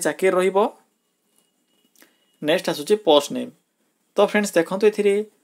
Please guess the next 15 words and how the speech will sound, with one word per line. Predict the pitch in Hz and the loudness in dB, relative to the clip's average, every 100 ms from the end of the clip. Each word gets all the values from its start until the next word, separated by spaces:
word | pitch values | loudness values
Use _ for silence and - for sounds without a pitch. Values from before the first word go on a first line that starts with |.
| _ _ | _ _
ପ୍ରୋଜେକ୍ଟ | 170 170 175 214 - | 4 4 4 0 -2
ଆସିଷ୍ଟାଣ୍ଟ | 151 185 180 180 | -4 -4 -4 -2
ପାଇଁ | 185 170 | -2 -2
ଭେକେନ୍ସି | 135 147 156 185 | -4 -4 -4 -2
ରହିଛି। | 185 175 202 226 _ _ _ _ | -2 -2 -6 -6 _ _ _ _
ପ୍ରୋଜେକ୍ଟ | 165 156 196 208 - | 0 0 0 -4 -8
ଆସିଷ୍ଟାଣ୍ଟ | 156 190 180 175 175 | -8 -8 -8 -6 -6
କମ୍ | 170 - | -4 -4
ଆକାଉଣ୍ଟାଣ୍ଟ | 151 170 170 165 | -2 -2 -2 -4
ପୋଷ୍ଟ | 160 165 | -4 -4
ପାଇଁ | 165 131 | -6 -8
ଭେକେନ୍ସି | 151 156 170 | -8 -8 -4
ରହିବ। | 175 220 170 | 0 2 2
ଆପଣମାନେ | 147 143 139 | 0 -2 -2
ଏଥିରେ | 175 | 2